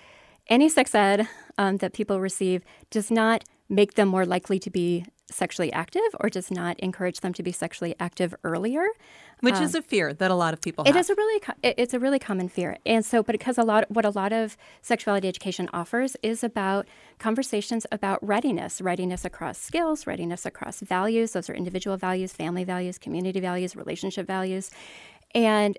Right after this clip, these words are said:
Speaker 1: and having the information to make an informed decision about different kinds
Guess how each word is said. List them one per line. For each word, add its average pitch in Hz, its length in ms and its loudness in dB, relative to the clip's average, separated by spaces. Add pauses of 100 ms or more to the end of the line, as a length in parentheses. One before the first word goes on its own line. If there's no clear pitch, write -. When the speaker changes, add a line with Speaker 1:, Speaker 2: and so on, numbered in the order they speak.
Speaker 1:
and 226 100 2
having 220 260 2
the 220 100 0
information 202 920 -2 (400)
to 208 680 0
make 196 220 2
an 220 60 0
informed 185 360 -2
decision 220 480 -2
about 180 240 -2
different - 320 -10
kinds 175 500 -6